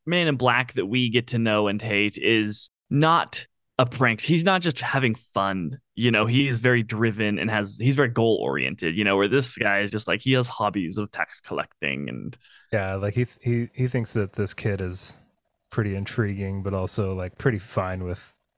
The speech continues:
Speaker 2: him dying horribly too.
Speaker 1: luring him into the forest and having him be killed.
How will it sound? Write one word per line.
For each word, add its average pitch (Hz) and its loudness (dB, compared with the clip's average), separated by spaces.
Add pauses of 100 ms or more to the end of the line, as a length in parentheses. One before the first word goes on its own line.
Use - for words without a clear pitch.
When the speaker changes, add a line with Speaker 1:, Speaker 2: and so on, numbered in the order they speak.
Speaker 2:
him 87 -4 (380)
dying 85 -8
horribly 90 -4
too. 92 -4
Speaker 1:
luring 101 0
him 104 0
into 107 -2
the 98 0
forest 98 0
and 107 -2
having 101 -2
him 101 -2
be 98 -4
killed. 95 -2